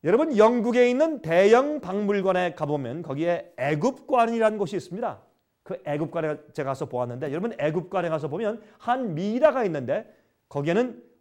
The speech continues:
모세 시대에 만들어진 한 미라가 거기에 있습니다. 그때 제가 그 모습을 보면서 제 마음 가운데 모세를 생각해 보았습니다. 여러분, 모세가 말이죠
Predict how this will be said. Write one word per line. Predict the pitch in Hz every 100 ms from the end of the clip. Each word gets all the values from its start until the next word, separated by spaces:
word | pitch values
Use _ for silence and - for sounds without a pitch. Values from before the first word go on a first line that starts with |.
| -
모세 | 113 147 160 180 175 190 196
시대에 | 185 - 165 170 165 160 165 196 233 262 262 -
만들어진 | 156 147 147 151 139 143
한 | 135 139 131 117
미라가 | 120 120 117 113 107 _ _
거기에 | 110 101 92
있습니다. | 107 - 95 - _ _ _ _ _ _ _ _
그때 | 143 156
제가 | 151 143
그 | 156
모습을 | 151 135 135 143
보면서 | 131 131 131 127 _
제 | - 131
마음 | 123
가운데 | 123 123 117
모세를 | 117 123 160 175 208 208
생각해 | 196 202 196 196 196
보았습니다. | 127 95 - 95 82 _ _ _ _ _ _ _ _ _ _ _ _ _ _ _
여러분, | 190 254 269
모세가 | 220 269 269 285 277
말이죠 | 254 233 196 156